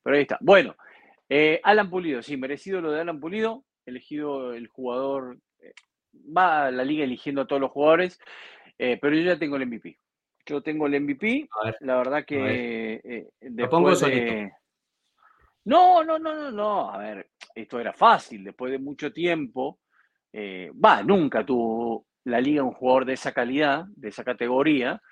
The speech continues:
Speaker 1: eh, obviamente que si llega un jugador de esa categoría hay que apapacharlo, usted sabe, a los jugadores les gusta que lo mimen,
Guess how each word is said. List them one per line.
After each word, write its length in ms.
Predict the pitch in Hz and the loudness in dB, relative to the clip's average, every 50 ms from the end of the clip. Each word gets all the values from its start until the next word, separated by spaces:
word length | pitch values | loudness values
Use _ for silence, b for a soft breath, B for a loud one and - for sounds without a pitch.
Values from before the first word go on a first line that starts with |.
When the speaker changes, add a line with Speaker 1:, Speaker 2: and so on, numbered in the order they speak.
| B B B B B _ _ _ | B B B B B _ _ _
Speaker 1:
eh, 460 | - 120 113 104 98 95 95 92 90 _ _ | -8 -6 -4 -4 -6 -8 -10 -14 -20 _ _
obviamente 600 | 147 139 123 120 120 120 110 113 117 120 113 135 | -2 0 0 0 -2 -4 -4 -4 -6 -6 -6 -8
que 120 | 120 107 | -8 -6
si 100 | 107 101 | -10 -8
llega 160 | 95 110 123 | -6 -6 -6
un 80 | 127 120 | -6 -6
jugador 320 | 95 113 123 120 117 113 | -6 -4 -4 -4 -4 -4
de 60 | 117 117 | -6 -8
esa 180 | 110 - 131 | -8 -6 -4
categoría 540 | 143 143 - 170 175 180 170 175 202 208 208 | -4 -4 -4 -4 -2 -2 -2 0 0 0 0
hay 80 | 220 208 | 0 0
que 80 | 349 | -2
apapacharlo, 720 | 370 - - 214 233 - - - - 123 247 240 - - | 0 2 0 0 0 -8 -8 -2 0 2 2 2 0 -2
usted 120 | 208 339 349 | -8 -8 -10
sabe, 320 | - - 156 143 147 147 | -6 0 2 2 2 2
a 40 | 143 | 0
los 120 | 147 139 | -2 -2
jugadores 240 | - 208 226 233 202 156 | -2 -2 -2 0 -2 -4
les 60 | 135 | -4
gusta 220 | 147 151 - 139 | -6 -6 -8 -10
que 100 | 120 120 | -10 -8
lo 120 | 107 104 101 | -12 -12 -8
mimen, 600 | 107 127 143 143 135 131 120 117 113 113 110 | -4 -4 -2 -2 -2 -4 -4 -8 -10 -12 -12